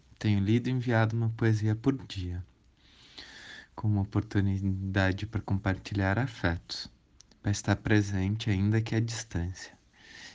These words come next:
e pra conhecer poetas juntos. Você pode enviar essa poesia pra outra pessoa e, se quiser, me enviar uma nova poesia.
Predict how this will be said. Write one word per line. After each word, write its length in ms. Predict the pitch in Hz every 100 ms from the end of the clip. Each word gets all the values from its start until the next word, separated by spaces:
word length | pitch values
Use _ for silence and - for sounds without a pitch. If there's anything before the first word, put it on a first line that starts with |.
| - -
e 20 |
pra 160 | 104 101
conhecer 520 | 104 101 101 - 101
poetas 580 | - 104 98 - 113 117
juntos. 580 | 90 82 - - - - _ - - - - - - - -
Você 300 | 101 - 110
pode 720 | - 104 107 107 104 104 101 - - _ _ - - - _
enviar 380 | 104 101 104 95
essa 180 | 104 110
poesia 460 | 110 92 92 101 92
pra 200 | 98 92
outra 200 | 92 -
pessoa 520 | 123 123 147 151 165
e, 40 |
se 180 | 156 -
quiser, 400 | - 139 117 110
me 180 | 113 117
enviar 420 | 113 110 104 107 110 -
uma 160 | 113 107
nova 340 | 104 101 104 110
poesia. 580 | 117 117 104 85 85